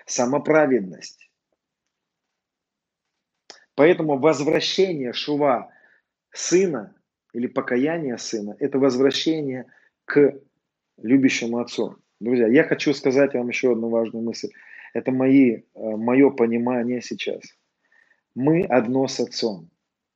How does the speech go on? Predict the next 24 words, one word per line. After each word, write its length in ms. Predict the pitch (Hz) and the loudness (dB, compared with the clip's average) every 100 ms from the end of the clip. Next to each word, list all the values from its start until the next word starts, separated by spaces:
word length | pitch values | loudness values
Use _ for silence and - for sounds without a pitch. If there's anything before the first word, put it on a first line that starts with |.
| _ _ _ _ _ _ _ | _ _ _ _ _ _ _
Мы 320 | 110 135 160 131 | -6 2 4 4
в 60 | |
отце, 720 | 123 123 - 156 165 170 180 _ _ _ _ - | 2 0 0 2 2 0 -12 _ _ _ _ -8
мы 200 | 117 127 | -4 -4
с 140 | - | -2
ним 160 | 120 113 | -6 -4
одно, 720 | 107 98 120 147 151 139 - _ _ _ | -6 -4 -2 0 0 -4 -14 _ _ _
мы 200 | 120 135 | -4 2
его 440 | 135 113 120 123 120 | 2 4 4 6 4
и 180 | 117 107 | 2 0
род 420 | 120 156 151 - | 4 6 4 0
написано. 720 | 135 135 131 - 131 113 - _ - - | -8 -4 -6 -6 -12 -14 -16 _ -20 -10
Он 200 | 123 131 | -4 -2
избрал 480 | 120 104 131 147 143 | 0 2 6 6 4
нас 380 | 127 139 127 - | 2 0 -2 -6
в 140 | 110 117 | -6 -2
нём 280 | 147 139 | 0 0
прежде 360 | 123 131 135 113 | 2 4 4 0
создания 560 | - 110 107 110 110 113 | -4 -4 -2 -2 -2 -4
мира. 360 | 147 156 143 - - - _ _ | 0 2 0 -4 -20 -20 _ _
Иисус 500 | - - 160 139 107 | -6 -2 4 4 4
был 300 | 113 151 131 | 2 4 4
в 80 | 110 | 2
отце, 580 | 113 - 170 170 151 | -2 0 2 2 0